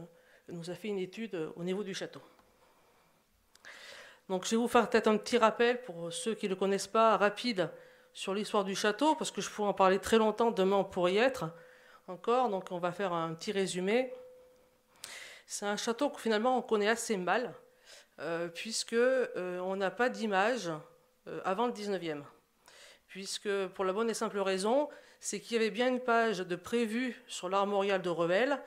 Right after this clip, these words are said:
mais qu'il a été, euh, il n'a pas été fini, puisqu'en fait, il est décédé avant de traiter Château Rocher. Donc les premiers visuels qu'on a au niveau du château,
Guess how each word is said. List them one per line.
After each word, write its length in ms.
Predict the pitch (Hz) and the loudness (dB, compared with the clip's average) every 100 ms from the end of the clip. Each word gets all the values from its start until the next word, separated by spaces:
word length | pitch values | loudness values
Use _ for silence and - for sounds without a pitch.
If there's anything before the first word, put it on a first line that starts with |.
| - - - _ - | -14 -20 -20 _ -8
mais 160 | 190 | -8
qu'il 320 | 190 202 190 185 | -6 -4 -2 0
a 100 | 196 | -2
été, 480 | 202 - 226 226 | -4 -6 -4 0
euh, 320 | 190 160 156 156 | 0 0 -2 -6
il 60 | 160 | -8
n'a 60 | |
pas 120 | 160 | -4
été 140 | 254 240 | -4 -4
fini, 380 | - 214 277 320 _ | -6 -4 -4 -6 _
puisqu'en 400 | - - 190 175 | -14 -12 -8 -8
fait, 280 | 165 247 269 | -2 -2 -2
il 120 | 196 | -6
est 60 | 175 | -6
décédé 520 | 208 - 190 180 247 | -4 -4 -4 -4 -6
avant 240 | - 170 240 | -6 -6 -8
de 320 | 185 156 147 - | -8 -12 -12 -12
traiter 280 | 185 180 | -10 -8
Château 260 | 208 185 185 | -8 -4 -4
Rocher. 320 | 175 160 - - - - - - _ | -4 -6 -12 -18 -20 -20 -20 -20 _
Donc 180 | 190 185 | -10 -4
les 100 | 202 | -4
premiers 300 | 202 254 254 | 0 0 0
visuels 460 | 226 214 220 220 214 | -2 0 2 0 0
qu'on 180 | 190 | -4
a 80 | 202 | 0
au 60 | 196 | 0
niveau 260 | 185 175 | -2 -6
du 100 | 160 | -8
château, 540 | 165 190 165 233 311 | -4 -4 -2 0 -2